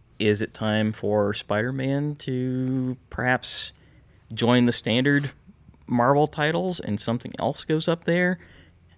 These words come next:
At what point does Secret Empire phase out now that the entire storyline is available and a person could buy all of the main parts. I've actually, this week, really curated down the amount of tie-ins that were on that display. Now it's literally main series,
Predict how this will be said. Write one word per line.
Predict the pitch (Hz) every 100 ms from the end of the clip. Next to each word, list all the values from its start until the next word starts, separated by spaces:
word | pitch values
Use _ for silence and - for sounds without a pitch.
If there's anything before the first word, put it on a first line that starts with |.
| _ _
At | 98 104
what | 120
point | - 127 123 -
does | 113 113 110 113
Secret | - 110 123
Empire | 95 127 135 131 127
phase | 120 120 120
out | 120 143 - -
now | 104 104
that |
the | 107 101
entire | - 110 113
storyline | - 113 113 120 113
is | 104
available | 104 98 107 120 113
and |
a | 98
person | 107 107 107
could | 110 104
buy | 104 101 107 107 _ _
all | - 92
of | 107
the | 104
main | 104 104 110
parts. | 131 143 - - - - - 104
I've | 110
actually, | 147 131 110 101 - - - _ _
this | 107 104 120 -
week, | 127 123 - _ _ -
really | 107 120 117
curated | - - 127 113 110 104
down | 107 107 104
the | 101
amount | 107 101
of | -
tie-ins | - 95 101 110 123 -
that | 98 95
were | 98
on | 98
that | -
display. | - - 98 - - - _ _
Now | 101 98 104
it's | 95
literally | 104 113 120 110 110
main | - 101 120
series, | 123 104 101 101 101 -